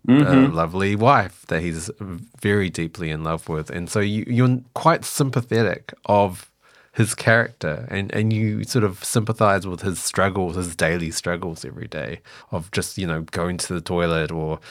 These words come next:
Speaker 2: having a bath or exercising. It's not someone you want to hate, but then he kills all of these people. <laughs>
Speaker 1: Mm-hmm.
Speaker 2: So, yeah.
Speaker 1: Yeah, uh, and thank you very much. I'm so glad that you loved that.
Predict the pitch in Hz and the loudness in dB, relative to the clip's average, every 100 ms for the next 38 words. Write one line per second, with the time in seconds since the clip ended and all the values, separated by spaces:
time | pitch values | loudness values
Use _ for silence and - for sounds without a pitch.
0 | - - 101 90 85 82 85 82 80 78 | -16 -10 -4 -2 0 2 4 6 4 0
1 | 92 85 - 95 - 101 - 76 87 82 | -2 -4 -4 -8 -6 -4 -2 -2 -2 -8
2 | 80 80 - - 110 110 - - - 110 | -8 -8 -10 0 4 4 2 -14 2 4
3 | 107 107 95 92 107 - 110 113 113 151 | 6 4 4 4 4 2 -2 2 2 2
4 | - - _ 113 - 139 143 139 123 - | -6 -18 _ -4 4 4 4 2 -2 -10
5 | _ - 123 - 147 151 123 87 - 123 | _ -4 -4 2 4 6 4 0 0 2
6 | 135 104 95 85 - 101 110 50 - _ | 2 0 -2 -6 -2 -2 -2 -10 -20 _
7 | 120 - - - - 135 123 131 135 147 | -4 -4 -10 -2 6 6 8 8 8 6
8 | - 127 - _ 117 98 76 - 139 127 | 0 -2 -4 _ -2 0 0 4 6 6
9 | 104 123 123 117 135 131 - 190 202 175 | 2 0 0 0 -2 -4 2 0 2 0
10 | 135 117 131 135 123 101 - 117 117 135 | 0 2 2 4 2 -2 -6 -8 -4 -4
11 | 127 127 117 104 _ 113 110 117 113 110 | 0 2 2 -2 _ -10 -8 -6 -4 -4
12 | _ 87 - | _ -12 -14